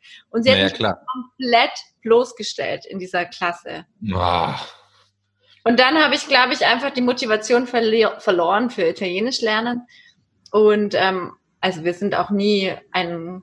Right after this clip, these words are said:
Speaker 1: Paar geworden.
Speaker 2: Ja, gut, das kann man das über Zehnjährige so sagen. Ich hoffe nicht. Ähm, ich war jetzt kurz überrascht, dass er, du warst, warst also nur in dem Kurs, weil er auch darin war, nicht weil er Italiener war.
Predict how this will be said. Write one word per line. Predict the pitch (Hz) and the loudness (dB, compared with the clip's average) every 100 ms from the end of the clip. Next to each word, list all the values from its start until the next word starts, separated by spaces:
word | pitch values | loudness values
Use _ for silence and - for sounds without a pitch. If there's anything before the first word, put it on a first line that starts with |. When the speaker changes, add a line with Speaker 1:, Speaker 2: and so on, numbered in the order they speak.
| _ | _
Speaker 1:
Paar | - 185 185 | -2 0 0
geworden. | 165 151 160 - 185 _ _ _ 147 - - | -4 -4 -4 -6 -14 _ _ _ -8 -4 0
Speaker 2:
Ja, | 95 - | -2 -2
gut, | - - | -10 -10
das | - - | -14 -8
kann | - 98 | 0 2
man | 101 | 2
das | 95 | 0
über | 110 98 | -2 -2
Zehnjährige | 90 104 101 104 98 | 0 0 4 4 2
so | 92 | 0
sagen. | 92 95 101 101 92 - - | 0 2 2 2 0 -4 -12
Ich | - - 87 | -12 -12 -6
hoffe | 98 98 | -4 0
nicht. | 101 - - - - _ | -2 -2 -12 -20 -20 _
Ähm, | 107 101 98 95 95 92 90 90 _ _ _ _ _ _ _ _ _ _ _ _ | -2 0 2 2 2 0 -4 -8 _ _ _ _ _ _ _ _ _ _ _ _
ich | 135 | 2
war | 143 | 4
jetzt | 143 | 4
kurz | - 156 | 2 2
überrascht, | 131 131 160 | 4 2 0
dass | 131 | 0
er, | 123 - - | -2 -2 -10
du | 104 101 | -4 2
warst, | 107 143 - 131 135 131 95 | 2 2 0 2 2 0 -2
warst | 104 131 - | 0 0 0
also | 117 104 | -4 0
nur | 117 | 2
in | 131 | 2
dem | 117 | 2
Kurs, | 107 127 143 139 | 0 0 0 0
weil | 110 | 0
er | 107 117 | 2 2
auch | 123 - | 0 -2
darin | 98 95 101 92 | -4 -2 -2 -2
war, | 90 | -2
nicht | 95 104 | -2 -4
weil | 104 | -4
er | 101 | -4
Italiener | 95 95 98 85 | -2 -4 -2 -4
war. | 85 87 87 | -6 -12 -16